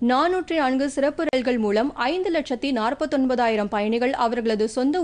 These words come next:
ஊருக்கு திரும்பியுள்ளதாக தெற்கு ரயில்வே தெரிவித்துள்ளது. அதிகபட்சமாக டாக்டர் எம் ஜி ஆர் சென்னை சென்ட்ரல் ரயில் நிலையத்திலிருந்து அறுபத்தி மூன்று ரயில்கள் இயக்கப்பட்டுள்ளது. சென்னை எழும்பூரிலிருந்து பதிமூன்று ரயில்களும்,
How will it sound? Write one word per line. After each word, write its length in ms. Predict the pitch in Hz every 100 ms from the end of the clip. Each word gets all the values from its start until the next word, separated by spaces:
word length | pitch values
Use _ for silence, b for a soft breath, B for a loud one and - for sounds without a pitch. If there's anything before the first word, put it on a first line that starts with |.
| 277
ஊருக்கு 260 | 247 262 240
திரும்பியுள்ளதாக 720 | 233 247 240 208 202 190 190 196 294 B B -
தெற்கு 280 | 302 294 339
ரயில்வே 280 | 233 202 262
தெரிவித்துள்ளது. 720 | - 190 185 196 208 208 214 170 B B -
அதிகபட்சமாக 840 | 254 320 370 330 - 277 220 214 262 233
டாக்டர் 340 | 240 233 262 247 240
எம் 120 | 294
ஜி 80 | 330 339
ஆர் 100 | 330
சென்னை 240 | 262 262 320 294
சென்ட்ரல் 360 | 262 262 294 262
ரயில் 220 | 220 262 254
நிலையத்திலிருந்து 680 | 220 220 214 202 208 208 277 B B 226
அறுபத்தி 360 | 254 349 381 370 320
மூன்று 200 | 294 247
ரயில்கள் 320 | 220 208 262 294
இயக்கப்பட்டுள்ளது. 760 | 226 220 202 190 196 196 208 220 190 B B - -
சென்னை 300 | 339 359 381 262
எழும்பூரிலிருந்து 720 | 285 330 349 320 254 226 247 320
பதிமூன்று 420 | 240 262 294 294
ரயில்களும், 480 | 233 202 202 202 233